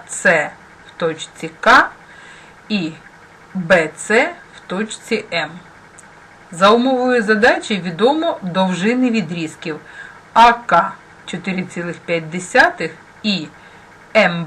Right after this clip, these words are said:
Б шість сантиметрів. Нам треба знайти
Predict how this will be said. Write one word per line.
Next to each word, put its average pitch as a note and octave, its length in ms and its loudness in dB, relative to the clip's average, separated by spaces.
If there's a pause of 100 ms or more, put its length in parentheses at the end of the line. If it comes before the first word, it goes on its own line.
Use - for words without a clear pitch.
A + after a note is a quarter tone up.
Б A#3+ 240 4 (680)
шість - 500 -8 (260)
сантиметрів. E3+ 720 -8 (2750)
Нам C#4 300 6
треба A3 340 4
знайти F#3+ 580 -2